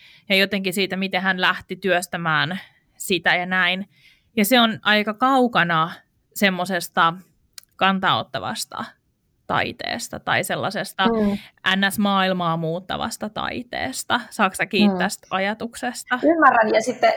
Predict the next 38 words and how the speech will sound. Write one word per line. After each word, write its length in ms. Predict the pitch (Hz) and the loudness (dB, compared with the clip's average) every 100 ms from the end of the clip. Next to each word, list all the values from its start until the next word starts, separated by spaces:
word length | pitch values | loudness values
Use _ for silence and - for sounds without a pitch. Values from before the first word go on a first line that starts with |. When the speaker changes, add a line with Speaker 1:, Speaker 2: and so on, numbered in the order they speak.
| - | 0
Speaker 2:
sit 200 | 220 - | -2 2
mun 160 | 208 | 4
täytyy 300 | 208 202 180 | 4 4 0
niinku 240 | 165 - 160 | -4 -4 -4
puolustukseksi 800 | 175 175 170 170 - 165 - 170 | 0 0 0 -6 -8 -6 -2 -2
siis 200 | 165 165 | -2 -2
sanoa, 300 | 175 170 165 | -2 0 -2
että 160 | - | -2
mä 120 | 175 | 0
en 100 | 196 | 0
ole, 140 | 180 170 - - | 0 -4 -10 -6
en 180 | 170 | -2
ole 140 | 160 165 | 0 0
nähnyt 360 | 156 170 165 | -2 -4 -4
sitä 220 | - 208 226 | -4 -4 -2
näyttelyä 460 | 226 233 247 240 | -4 -6 -4 -4
siellä 320 | 240 233 226 | -2 -4 -4
sillä 260 | 208 196 185 | -2 0 0
livenä. 380 | 202 214 190 185 | 0 0 0 -2
Mä 100 | 175 | 0
katoin 320 | 190 190 175 | 0 0 0
vaan 140 | 156 | -2
sitä 140 | 165 165 | -4 -6
silloin, 260 | 165 165 | -6 -8
kun 100 | 160 | -8
se, 120 | 160 165 | -10 -12
tota, 260 | 151 - | -8 -8
tuli, 500 | 165 170 165 165 - _ | -8 -6 -4 -4 -8 _
tuli 220 | 175 170 | -10 -8
tänne 260 | 165 - - | -6 -8 -8
nettisivuille. 640 | 165 170 165 170 - - - | -10 -10 -8 -10 -8 -8 -8
Ja, 140 | - - _ - 175 - | -8 -12 _ -20 -18 -4
eikö 160 | 185 - | -4 0
se 80 | |
ollut 120 | 190 180 | -2 -2
siellä 180 | 170 | -2
Tallinnassa? 580 | 165 160 160 - 175 - | -2 -4 -6 -12 -16 -12
Oli? 240 | - - | -10 -12